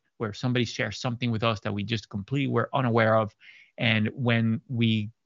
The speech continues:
when we experience these aha moments, we want to really pay attention to them, think about what we can learn from them.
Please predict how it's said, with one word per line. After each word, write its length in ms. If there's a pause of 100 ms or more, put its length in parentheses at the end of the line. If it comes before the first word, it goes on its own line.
when 240
we 100
experience 440
these 200 (120)
aha 260
moments, 460 (340)
we 80
want 340
to 100
really 220
pay 320
attention 540
to 120
them, 300 (220)
think 160
about 240
what 240
we 80
can 180
learn 180
from 200
them. 260